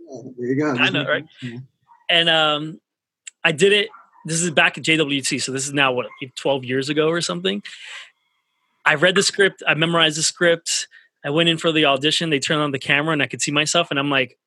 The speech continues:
Speaker 1: <laughs>
Speaker 2: like, "Go." And I'm like, "Yeah, Leo, here are the lines." And I'm like,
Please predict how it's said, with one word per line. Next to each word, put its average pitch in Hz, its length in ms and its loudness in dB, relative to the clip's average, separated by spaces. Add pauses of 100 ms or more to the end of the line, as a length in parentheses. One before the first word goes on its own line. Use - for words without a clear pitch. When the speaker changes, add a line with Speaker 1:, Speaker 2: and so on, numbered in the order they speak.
(540)
Speaker 1:
<laughs> - 1600 -16
Speaker 2:
like, 160 360 -2
"Go." 240 240 2 (240)
And 170 80 4
I'm 190 80 2
like, 170 280 2 (4000)
"Yeah, 240 180 4
Leo, 233 240 4
here 202 140 2
are 254 40 0
the 233 80 0
lines." 214 380 2
And 208 80 2
I'm 208 100 2
like, 190 240 0